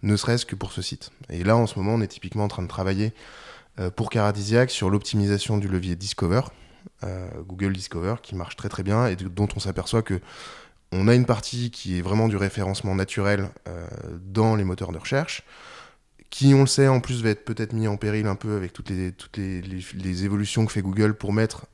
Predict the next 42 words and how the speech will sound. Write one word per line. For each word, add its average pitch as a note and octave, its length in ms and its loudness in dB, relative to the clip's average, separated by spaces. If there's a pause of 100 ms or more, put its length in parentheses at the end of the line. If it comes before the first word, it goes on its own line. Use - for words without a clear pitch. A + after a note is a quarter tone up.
euh, - 60 -12 (600)
des, F2+ 340 -8
des, F2 120 -8
ses G2 200 -4
contenus G2 320 -4
à F2+ 40 0
lui, B2 220 0
ou C3 60 -4
finalement F#2+ 300 -2
choisir A#2+ 360 0
ce - 60 -8
qui - 120 -6
apparaît F#2+ 220 -4
en F#2 120 -6
top F#2 180 -8
de F#2 80 -6
page. C3+ 280 0 (640)
Euh, F2+ 220 0
et A2 140 0
donc, A#2 220 6
du A2 120 -2
coup, B2+ 360 2
euh, G2 80 0
ce G2+ 260 -2
fait, A2+ 400 0
euh, F2+ 440 0 (160)
d'un F#2+ 100 0
point G2+ 160 -2
de G2 60 0
vue, G2+ 220 -2
euh, F2 320 -2
référencement F#2+ 440 -4
naturel, G2+ 320 0
d'avoir G2+ 240 4
la G2 100 2
première A#2 320 0
position, G#2+ 360 -4
aujourd'hui, A2 260 -2
n'est A2 100 0
plus - 160 -6
une G#2 120 0
garantie, A#2 520 2